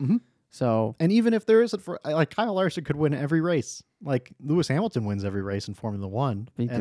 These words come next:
Speaker 2: didn't
Speaker 1: race
Speaker 2: win, didn't win today.
Speaker 1: Yeah, sorry about that. But, I mean, the, it's, everybody has a chance.
Speaker 2: Yeah.
Speaker 1: It's exciting.
Speaker 2: Yeah.
Speaker 1: People, it's hard to drive.
Speaker 2: Yeah,
Speaker 1: I just
Speaker 2: so
Speaker 1: love the idea that it's truly a good, it's a test now.
Speaker 2: Yeah.
Speaker 1: Again.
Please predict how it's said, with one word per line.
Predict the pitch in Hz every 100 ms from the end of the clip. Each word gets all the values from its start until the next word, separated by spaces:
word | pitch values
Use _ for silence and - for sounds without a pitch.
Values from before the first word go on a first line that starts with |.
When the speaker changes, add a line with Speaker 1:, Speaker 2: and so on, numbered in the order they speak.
| 120
Speaker 2:
didn't |
Speaker 1:
race | 117 120 98
Speaker 2:
win, | - 117
didn't | - 82 107
win | 104
today. | - 107 117 113
Speaker 1:
Yeah, | 107 95
sorry | - 98
about | 123 120
that. | - 160 _ _ _ _ -
But, | 135 127 _ _
I | 131
mean, | 139 139 120
the, | 131
it's, | 135 131 - _ 147
everybody | 147 151 127
has | 104
a |
chance. | - 110 95 - - _ _ _ _
Speaker 2:
Yeah. | 156 202 156
Speaker 1:
It's | 123
exciting. | - - 123 110 85 -
Speaker 2:
Yeah. | 131
Speaker 1:
People, | 151 175 160
it's | 143
hard | - 135
to | 127
drive. | 117 113 98 - -
Speaker 2:
Yeah, | 113 - -
Speaker 1:
I |
just | 120 131
Speaker 2:
so | 143
Speaker 1:
love | 143
the | 139
idea | 123 113 123 123
that | 113 101
it's | -
truly | - 143 131 127
a | 113
good, | - 135 -
it's | 120
a | -
test | - 117 - -
now. | 110 92 92
Speaker 2:
Yeah. | 165
Speaker 1:
Again. | 196 107